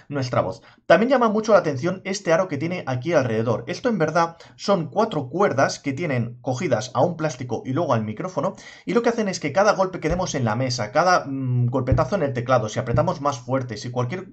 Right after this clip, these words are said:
puñetazo que damos o lo que sea, ¿vale? Pues va a intentar minimizar el impacto, todas las vibraciones que se producen tanto en el brazo, en la mesa, etcétera, el micrófono las va a ir absorbiendo. Bueno, el micrófono en verdad lo absorbe esto, ¿vale? Y el micrófono no las llegará a captar.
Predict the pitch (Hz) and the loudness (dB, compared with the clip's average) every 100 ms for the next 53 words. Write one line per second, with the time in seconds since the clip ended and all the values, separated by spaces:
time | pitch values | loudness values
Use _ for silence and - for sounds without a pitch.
0 | 135 123 151 127 143 156 131 120 117 110 | -14 -6 -4 0 0 0 0 0 0 -2
1 | - 117 110 113 165 214 123 120 - - | -4 -4 -4 -2 0 2 2 -2 -8 -20
2 | - - 208 254 - _ _ 131 123 233 | -20 0 2 4 0 _ _ 2 6 6
3 | 220 185 160 185 190 - _ - 190 202 | 4 0 6 6 6 -2 _ -4 -2 0
4 | 165 151 175 - 160 143 127 185 185 120 | -2 2 2 2 -2 -2 0 0 0 -2
5 | 196 214 156 127 131 123 127 147 117 127 | 0 0 -2 -2 2 2 0 -2 -4 -6
6 | 120 123 147 - - - - - 120 120 | -8 -4 -4 -4 -8 -8 -10 0 0 0
7 | 110 104 127 123 107 101 104 127 120 95 | -4 0 0 0 -2 -4 -2 -2 -2 -4
8 | - _ _ 98 - 180 214 247 - - | -10 _ _ -16 -6 -2 0 -2 -4 -20
9 | _ _ - 160 160 190 214 202 143 123 | _ _ -2 0 0 -2 0 4 4 4
10 | 127 160 - - 143 151 - 151 160 - | 6 4 4 0 2 2 -2 -4 -4 -4
11 | 123 131 120 98 113 127 107 104 104 98 | -4 -2 -2 -2 0 0 0 -6 -6 -4
12 | 123 139 127 - 120 127 - 143 170 117 | 0 2 2 0 -2 -2 -2 -2 -2 -4
13 | 110 113 123 151 151 - - 135 143 123 | -6 -6 -4 -4 -4 -20 -8 0 2 2
14 | 113 120 113 - 85 | 0 0 -2 -6 -10